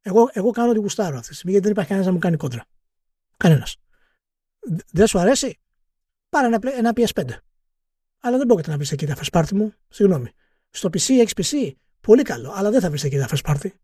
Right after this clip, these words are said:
Sorry. Δεν γίνεται». Ε, αυτή είναι το, η πρώτη μου τοποθέτηση για όλη αυτή τη διαδικασία. Και αν βάλεις μαζί όλα τα έξοδα, μάνα, και των περιφερειακών,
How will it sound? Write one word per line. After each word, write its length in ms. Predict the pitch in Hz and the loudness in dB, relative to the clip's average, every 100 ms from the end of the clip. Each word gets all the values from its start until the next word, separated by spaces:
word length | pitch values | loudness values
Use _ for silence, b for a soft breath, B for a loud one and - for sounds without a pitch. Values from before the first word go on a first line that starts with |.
| - | -6
Sorry. 280 | - 127 - _ _ _ _ _ _ _ _ _ | -2 -2 -4 _ _ _ _ _ _ _ _ _
Δεν 160 | - 135 | -2 0
γίνεται». 340 | 135 131 202 - _ _ _ _ _ _ _ _ _ _ _ _ _ _ _ | 0 0 0 -2 _ _ _ _ _ _ _ _ _ _ _ _ _ _ _
Ε, 640 | 202 185 180 175 175 170 208 247 _ _ _ _ _ _ | 0 2 2 0 0 -4 -6 -16 _ _ _ _ _ _
αυτή 340 | - 202 - 302 | -6 -4 2 2
είναι 200 | 285 254 | 2 0
το, 160 | 240 226 240 226 | -4 -10 -10 -6
η 100 | 214 | -6
πρώτη 300 | - 214 214 | 2 4 4
μου 80 | 202 | 0
τοποθέτηση 560 | 185 170 165 190 - 160 | -4 -6 0 0 0 -2
για 160 | 170 | 2
όλη 140 | 170 165 | 2 0
αυτή 100 | - | -2
τη 60 | |
διαδικασία. 640 | 156 143 135 117 254 294 - _ _ | -2 -2 -4 -6 -4 -4 -6 _ _
Και 120 | - | -2
αν 120 | 233 208 | 0 2
βάλεις 240 | 220 180 | 0 0
μαζί 200 | 180 185 | -2 2
όλα 160 | 202 180 | 2 0
τα 100 | 175 | -4
έξοδα, 300 | 170 147 143 | -6 -6 -2
μάνα, 240 | 226 240 - _ _ _ | -2 -4 -10 _ _ _
και 140 | - | 0
των 120 | 196 156 | 0 0
περιφερειακών, 680 | 151 - 123 117 202 254 | 0 -2 -8 0 2 2